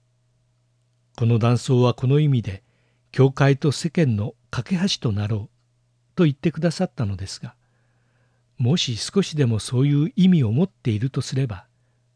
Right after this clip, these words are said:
ありがたいことです。初版倒れと思っていたのが、版を重ねて読者に恵まれているのは、精神科の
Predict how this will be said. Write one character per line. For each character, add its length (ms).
あ 100
り 120
が 140
た 140
い 60
こ 120
と 100
で 120
す。 260
初 140
版 280
倒 200
れ 100
と 120
思 140
っ 40
て 160
い 100
た 140
の 100
が、 200
版 300
を 120
重 280
ね 120
て 280
読 260
者 160
に 80
恵 200
ま 200
れ 140
て 140
い 60
る 100
の 100
は、 180
精 280
神 300
科 140
の 260